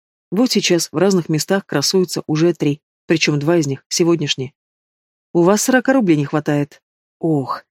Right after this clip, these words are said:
как гром среди ясного неба. Или молния посреди ровного поля, ровно по темечку. У меня нет больше с собой. Лепечу совершенно разбито. Кошелёк с мелочёвкой, карта остался в сумке, сумка в лектории.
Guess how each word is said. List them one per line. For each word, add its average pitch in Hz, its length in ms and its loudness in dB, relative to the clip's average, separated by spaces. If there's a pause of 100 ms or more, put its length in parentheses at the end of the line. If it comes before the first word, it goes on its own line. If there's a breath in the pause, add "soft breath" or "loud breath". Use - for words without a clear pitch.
(360)
как 170 180 0
гром 175 300 0
среди 170 260 0
ясного 165 360 0
неба. 147 340 -2 (480)
Или 269 140 4
молния 190 360 4
посреди 170 400 -2
ровного 170 320 2
поля, 147 340 -4 (300)
ровно 202 320 2
по 165 100 -4
темечку. 139 500 -8 (600)
У 185 80 2
меня 190 160 4
нет 190 200 4
больше 139 280 -4
с - 60 -2
собой. 147 340 -2 (340)
Лепечу 170 380 0
совершенно 170 460 0
разбито. 160 480 -2 (380)
Кошелёк 208 380 0
с - 80 -4
мелочёвкой, 180 560 -2
карта 196 360 -2
остался 185 340 -4
в - 60 -8
сумке, 156 440 -2 (220)
сумка - 340 0
в 143 60 -2
лектории. 165 500 0